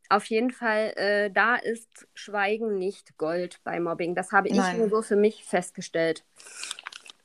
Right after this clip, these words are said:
Speaker 2: Ja, das ist auch definitiv,
Speaker 1: Mhm.
Speaker 2: äh, mit das Schlechteste, was man quasi machen kann.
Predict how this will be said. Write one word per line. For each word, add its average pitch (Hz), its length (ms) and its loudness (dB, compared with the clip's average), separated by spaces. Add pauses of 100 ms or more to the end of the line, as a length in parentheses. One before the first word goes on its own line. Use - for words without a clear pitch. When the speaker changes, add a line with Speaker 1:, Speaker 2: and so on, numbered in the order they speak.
(140)
Speaker 2:
Ja, 170 200 -4 (180)
das 190 260 -2
ist - 160 0
auch 185 160 2
definitiv, 185 920 2
Speaker 1:
Mhm. - 60 -12
Speaker 2:
äh, 180 140 2
mit 190 220 0
das 185 140 0
Schlechteste, 185 480 0
was 160 160 0
man 160 100 -8
quasi 165 260 -2
machen 160 300 -6
kann. 160 400 -10